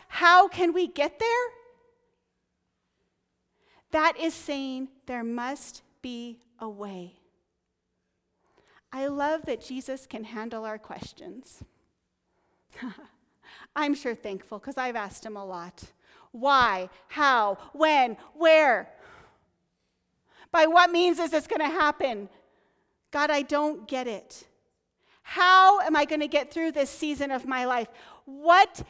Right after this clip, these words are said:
do you want me to do?" And we ask these questions. But when Thomas says, "How?" it's a pause.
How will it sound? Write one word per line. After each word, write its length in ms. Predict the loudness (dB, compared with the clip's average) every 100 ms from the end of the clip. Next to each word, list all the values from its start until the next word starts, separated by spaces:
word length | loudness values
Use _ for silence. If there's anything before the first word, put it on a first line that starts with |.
| _
do 100 | -6
you 140 | -2 -2
want 440 | 0 0 0 -6
me 140 | -10 -8
to 200 | -10 -16
do?" 540 | -14 -10 -8 -8 -12 _ _ _ _ _ _ _ _ _ _ _ _ _ _ -8
And 100 | -6
we 200 | -6 -6 -4
ask 380 | -4 -4 -8
these 220 | -12 -14 -14
questions. 840 | -16 -16 -16 -14 -16 -16 -20 -20 _ _ _ _ _ _ _ _ _ _ _ _ _ _ _ _ _ _ _ _ _ _ _ _ _ _ _ _ _
But 220 | -4 -4
when 340 | -4 -6 -6 -10 _ _ _
Thomas 500 | -8 -4 -2 -2 -4
says, 340 | -6 -6 -6
"How?" 680 | -12 -12 -10 -8 -10 -12 -16 _ _ _ _ _ _ _
it's 180 | -14 -12
a 60 |
pause. 760 | -16 -16 -14 -12 -12 -16 -18 -20